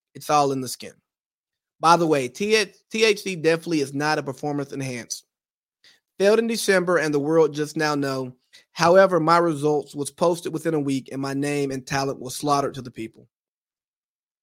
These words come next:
Camila Valentina can compete again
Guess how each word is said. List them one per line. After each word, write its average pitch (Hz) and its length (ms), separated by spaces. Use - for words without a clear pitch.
Camila 196 920
Valentina 170 600
can 156 340
compete 175 460
again 156 240